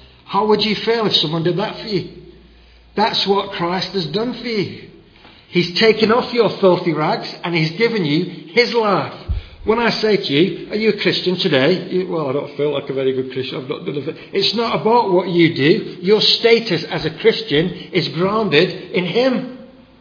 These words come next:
Your, God treats you as if you were Jesus. He can't love you anymore because he sees you as perfect. It isn't that you are perfect. None of us are perfect, but we're clothed in the righteousness of Jesus.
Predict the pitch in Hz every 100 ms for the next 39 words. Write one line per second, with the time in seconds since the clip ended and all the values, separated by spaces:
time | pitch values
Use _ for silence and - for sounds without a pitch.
0 | _ _ _ _ _ _ _ - - -
1 | 170 196 196 185 214 220 220 - - 220
2 | 240 - 160 156 - 190 165 220 151 -
3 | 180 202 208 147 226 240 240 - - -
4 | - - _ _ _ _ _ _ _ 196
5 | 202 233 226 175 208 202 208 208 165 151
6 | 151 180 233 233 - - 180 170 - 180
7 | 180 185 196 - - 247 254 254 233 -
8 | - - - _ _ _ _ _ _ _
9 | _ _ _ _ _ _ - 240 220 196
10 | 170 180 170 151 135 - 185 214 160 -
11 | 165 143 - 156 208 - - - 190 233
12 | 202 175 143 - 147 123 131 135 - -
13 | 170 180 170 147 - - 208 226 147 135
14 | - 160 143 135 165 175 180 185 180 180
15 | - 151 - 139 135 135 131 -